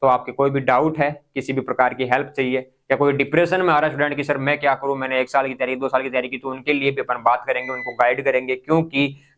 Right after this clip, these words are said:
Bright Agro classes अगर आपका साथ नहीं देगा तो कौन देगा साथियों? तो free of cost यहाँ पर आपको किसी भी प्रकार की help चाहिए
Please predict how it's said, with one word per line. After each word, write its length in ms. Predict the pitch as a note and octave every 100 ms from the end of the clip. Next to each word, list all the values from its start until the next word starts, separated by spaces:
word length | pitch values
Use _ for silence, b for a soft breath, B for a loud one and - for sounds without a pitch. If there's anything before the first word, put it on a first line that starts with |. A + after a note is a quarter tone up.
| _
Bright 280 | C3+ D#3 D#3
Agro 220 | C#3+ C3+
classes 360 | B2+ B2+ B2+ B2+
अगर 180 | A#2+
आपका 240 | A#2+ A2+ A#2+
साथ 220 | - C3+ B2+
नहीं 120 | A#2
देगा 200 | G#2+ G#2+
तो 120 | G#2+
कौन 220 | - C3+ A2
देगा 180 | G#2
साथियों? 360 | G#2 G2+ - G#2 _ _ _
तो 220 | D#3 E3+ E3+
free 180 | E3 E3+
of 60 | E3
cost 220 | D#3+ D#3+
यहाँ 140 | D#3 D3
पर 140 | D3+
आपको 240 | D3 -
किसी 240 | D#3 C#3 D3
भी 80 | D3+
प्रकार 340 | C#3+ C#3 C#3
की 140 | C#3
help 280 | C3+ C#3 D#3 -
चाहिए 380 | C#3+ C#3+ D3+